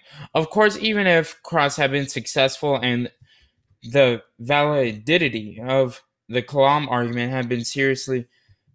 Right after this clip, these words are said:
challenged, this would not prove definitely that atheism is true. It would only disprove one theistic argument. So, uh, let's go on and talk about this very, uh, briefly, because it brings up a lot of points here.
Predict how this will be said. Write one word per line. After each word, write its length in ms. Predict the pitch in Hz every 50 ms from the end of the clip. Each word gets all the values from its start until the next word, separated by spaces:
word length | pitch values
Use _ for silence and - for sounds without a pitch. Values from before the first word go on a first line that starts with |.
| _ _ _ _ _ _ _ _ _ _ _ _ _ _ _ _ _ _ -
challenged, 680 | 120 - 156 156 170 165 131 120 113 107 113 123 117 131
this 240 | 156 170 165 - -
would 140 | 170 151 135
not 380 | 131 139 147 165 170 - -
prove 460 | - - 156 143 131 131 135 135 135 - _ _ _ _ _ _ -
definitely 520 | 117 117 113 - 131 127 113 - 123 139 139
that 200 | 143 135 120 107
atheism 500 | 107 104 101 - 113 113 113 120 135 139
is 140 | 135 135 -
true. 340 | - 196 202 147 98 95 - _ _ 117
It 60 | - 127
would 100 | 147 160
only 260 | 175 208 233 233 220
disprove 640 | 185 196 180 175 - - 185 170 156 156 147 131
one 320 | 117 117 127 131 131 131 131
theistic 640 | - - 127 120 117 110 110 - - 120 117 -
argument. 400 | - 101 104 101 - - - - - _ _ _ _ _ _ _
So, 380 | - - 170 180 185 196 - -
uh, 100 | 160 160
let's 280 | 151 170 202 202 -
go 120 | - 247 226
on 100 | 214 185
and 80 | 156
talk 200 | - 180 165 160
about 240 | 160 151 151 147 -
this 180 | 151 151 127 120
very, 640 | 120 113 107 131 139 151 156 156 156 151 143 135 - _ _ _ _ _ _ _ _ _ _ - - -
uh, 400 | - 123 127 123 120 117 113 110
briefly, 460 | 107 107 131 139 135 139 - 107 104
because 260 | 104 - - 151 127
it 80 | 131 117
brings 220 | 147 156 156 143
up 100 | 143 -
a 60 | - 123
lot 180 | 120 120 113
of 100 | 104 98
points 300 | - - 104 101 95 -
here. 220 | - 95 95 -